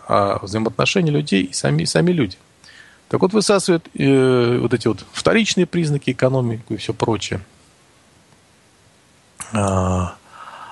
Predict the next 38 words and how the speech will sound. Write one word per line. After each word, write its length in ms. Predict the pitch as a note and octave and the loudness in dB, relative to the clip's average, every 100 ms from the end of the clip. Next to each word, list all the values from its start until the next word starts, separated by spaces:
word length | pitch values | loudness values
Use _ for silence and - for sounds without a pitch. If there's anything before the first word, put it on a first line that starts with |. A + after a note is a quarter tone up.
| - | -6
а 300 | - A2 G#2+ | 2 4 4
и, 420 | A#2 B2 G#2+ A2 - _ | 2 0 -2 -4 -10 _
и 460 | D#3 D3 C#3+ C3+ B2+ | -2 2 4 4 2
в 120 | - | 0
то 200 | - F#3 | 0 2
же 100 | F#3 | 2
время 380 | D#3 E3+ E3 D3+ _ _ _ _ _ _ | 2 2 2 0 _ _ _ _ _ _
вытаскивают 800 | A#2 B2+ D#3+ D#3 - D3+ C#3+ - - _ _ _ _ _ _ _ _ _ | -2 0 2 0 0 -2 -2 -4 -20 _ _ _ _ _ _ _ _ _
и 220 | C#3+ D3 | -2 0
человеческие 760 | C#3 D3 D#3+ G#3 - B2+ - G#2 | 0 2 2 2 -2 -6 -6 -6
ресурсы, 400 | G#2 - G#2 - | -4 -6 -6 -2
именно 140 | B2+ | -2
человеческие, 760 | B2+ B2+ C#3 C#3+ C3+ - - G2+ | 0 2 2 2 0 -6 -8 -8
не 60 | |
с 60 | G#2 | -4
точки 260 | G#3+ - A2+ | -2 -2 -2
зрения, 420 | A#2 A2 G2 F#2 - - - - - | 0 0 -2 -4 -10 -20 -20 -20 -4
как 220 | - - | -4 -2
мы 100 | A2 | -2
привыкли, 480 | G#2+ A2 F#2+ G2+ G2 - _ - | 0 0 0 -4 -6 -10 _ -14
м, 240 | A#2+ - - | -12 -10 -8
не 140 | - A2+ | -2 0
мы 140 | D3 | 2
даже 260 | B2+ F#2+ F2+ | 2 0 -4
привыкли, 420 | - F#2+ F2+ G2 | -2 -2 0 -2
а, 60 | F#2 | -2
скорее 240 | - G#2 | -2 -2
всего, 220 | F#2 - | -2 -4
наверное, 160 | F#2+ F#2+ | -4 -2
чиновники 500 | - A#2 F3 D#3 - | 0 2 2 0 -2
сейчас 200 | - A#2 | -2 0
говорят, 320 | A2+ A2 G#2 | 2 2 0
человеческие 440 | F#2+ A2 G2+ - G#2+ | -2 -2 -2 0 -2
ресурсы — 380 | - F#3 - G2+ | 0 0 0 0
это 120 | A2 | 2
рабочий 440 | A#2 B2 C#3+ - | 2 0 -2 -4
и 40 | G2 | -2
всё. 200 | - | -2